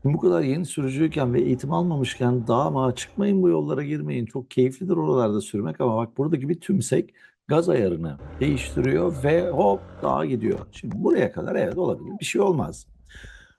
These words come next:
Ama bir şey olmaz dediğiniz yerde Veysel'in ayağı kırılıyor şu anda.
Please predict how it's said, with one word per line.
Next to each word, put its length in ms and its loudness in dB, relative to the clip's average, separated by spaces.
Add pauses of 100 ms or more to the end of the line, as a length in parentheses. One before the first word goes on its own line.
(160)
Ama 240 2
bir 40 0
şey 200 2
olmaz 300 0
dediğiniz 420 2
yerde 320 2
Veysel'in 340 2
ayağı 300 -2
kırılıyor 380 2
şu 140 -12
anda. 140 -20